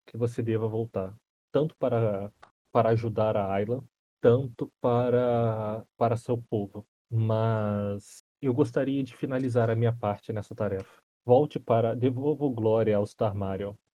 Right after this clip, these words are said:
Volte para o berço do dragão. Mas me deixe com aqueles mesmos homens que eu estava aqui,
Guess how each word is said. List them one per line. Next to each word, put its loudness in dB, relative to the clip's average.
Volte 0
para 2
o 0
berço -6
do -6
dragão. -4
Mas 2
me -2
deixe 0
com -6
aqueles -4
mesmos 0
homens -2
que -6
eu 2
estava -4
aqui, -6